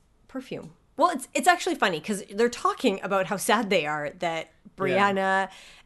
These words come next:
Speaker 1: and Roger and Jemmy are leaving, and she says to him, "I've asked Brianna to draw pictures of them so that we can remember them."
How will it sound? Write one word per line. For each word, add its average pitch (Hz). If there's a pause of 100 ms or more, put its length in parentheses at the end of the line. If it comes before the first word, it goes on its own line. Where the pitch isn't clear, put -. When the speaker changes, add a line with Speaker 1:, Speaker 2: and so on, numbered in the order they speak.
Speaker 1:
and 190
Roger 180
and 175
Jemmy 185
are 165
leaving, 170
and 165
she 175
says 208
to 190
him, 165
"I've 180
asked 226
Brianna 180
to 170
draw 156
pictures 160
of 165
them 151
so 156
that 175
we 175
can 180
remember 170
them." 113